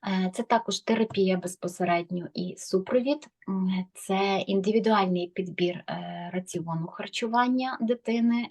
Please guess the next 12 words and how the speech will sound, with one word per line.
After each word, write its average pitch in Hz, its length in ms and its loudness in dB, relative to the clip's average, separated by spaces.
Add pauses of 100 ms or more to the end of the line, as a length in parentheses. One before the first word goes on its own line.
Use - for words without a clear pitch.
і 185 280 -4 (380)
дорослого 165 680 -4
також. - 400 0 (100)
Тобто - 300 -18
це - 160 -8
може 156 240 -4
бути - 320 -12
і 185 140 -6
раціон 160 560 -6
мами 233 360 2
чи 180 300 -6 (100)
вагітної, 247 600 2